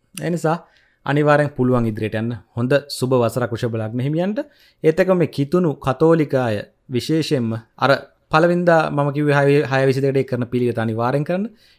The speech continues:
පිරිත් දේශනා සජ්ජායනා වලට ශ්‍රවණය කරා, සජ්ජායනා කරා කියලා කිසි ගැටලුවක් නැහැ. මොකද මේක කිසිම ආගමකට අයිති දෙයක් නෙමෙයි. මේක ධර්මය තුල. ධර්මය තුල සියල්ල එකයි. ආගම් තමයි බෙදලා තියෙන්නේ. ඒ නිසා ඒක ගැටලුවක් නැහැ. ඒ වගේම බ්‍රහස්පති දවස්වල මම හැමදාම කියනවා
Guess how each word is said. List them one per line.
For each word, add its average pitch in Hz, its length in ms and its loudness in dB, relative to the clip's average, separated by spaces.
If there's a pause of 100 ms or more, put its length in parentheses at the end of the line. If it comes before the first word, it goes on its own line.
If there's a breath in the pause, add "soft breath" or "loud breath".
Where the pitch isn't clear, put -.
(140 soft breath)
පිරිත් 165 340 0
දේශනා 170 440 0
සජ්ජායනා 156 540 0
වලට 156 160 -2
ශ්‍රවණය 143 320 0
කරා, 147 180 2
සජ්ජායනා 143 480 0
කරා 143 200 2
කියලා 175 180 -4
කිසි 123 400 -6
ගැටලුවක් 143 320 0
නැහැ. 139 120 -2
මොකද 147 160 -2
මේක 120 280 -4 (540 soft breath)
කිසිම 123 380 -4
ආගමකට 131 560 0
අයිති 123 220 -2
දෙයක් 123 180 0
නෙමෙයි. 120 280 -2
මේක 147 280 -2
ධර්මය 131 500 0
තුල. 101 200 -8
ධර්මය 127 400 -4
තුල 160 160 -2
සියල්ල 123 340 -2
එකයි. 113 220 -4
ආගම් 120 320 -2
තමයි 127 240 -4
බෙදලා 107 260 -4
තියෙන්නේ. 110 220 -8
ඒ 113 40 -8
නිසා 107 200 -10
ඒක 110 200 -10
ගැටලුවක් 123 380 -6
නැහැ. 180 240 -6 (320 soft breath)
ඒ 123 100 -2
වගේම 139 260 -2
බ්‍රහස්පති 127 360 -4
දවස්වල 117 320 -2
මම 113 100 -6
හැමදාම 113 440 -4
කියනවා 127 280 -4